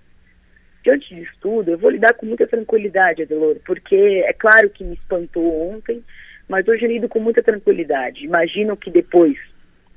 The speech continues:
do jurídico determinar, eh,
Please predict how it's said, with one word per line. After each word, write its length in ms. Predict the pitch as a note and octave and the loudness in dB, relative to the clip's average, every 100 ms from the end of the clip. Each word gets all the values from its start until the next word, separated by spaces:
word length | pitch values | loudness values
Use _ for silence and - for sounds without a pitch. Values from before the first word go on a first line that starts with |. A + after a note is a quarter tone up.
| - - | -20 -14
do 180 | D#3 F3+ | -4 -2
jurídico 680 | F3 - D#3+ D3+ - - - - - - - | 0 0 -2 -6 -8 -8 -8 -10 -14 -14 -8
determinar, 800 | D#3 - E3+ E3+ D#3+ D3 C3+ - | -4 2 2 4 4 4 4 0
eh, 420 | - C3+ C3 B2+ | -6 -4 -2 -4